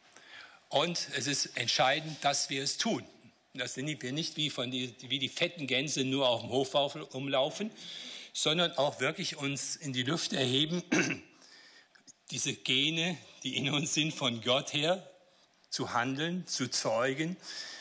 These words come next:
dass die zur Wirkung kommen und dass die, äh, ganz gesund eingesetzt sind und werden.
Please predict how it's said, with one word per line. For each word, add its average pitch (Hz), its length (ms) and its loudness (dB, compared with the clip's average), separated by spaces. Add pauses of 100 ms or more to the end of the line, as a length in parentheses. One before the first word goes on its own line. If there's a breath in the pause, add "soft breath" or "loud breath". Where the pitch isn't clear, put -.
(360 loud breath)
dass - 440 2
die 131 140 0
zur 131 240 2
Wirkung 131 380 2
kommen 185 440 0
und 113 200 -8
dass 107 200 0
die, 120 120 -2
äh, 120 440 -4
ganz 117 360 0
gesund 127 360 0
eingesetzt 127 520 -2
sind 107 200 -6
und 98 120 -12
werden. 87 260 -8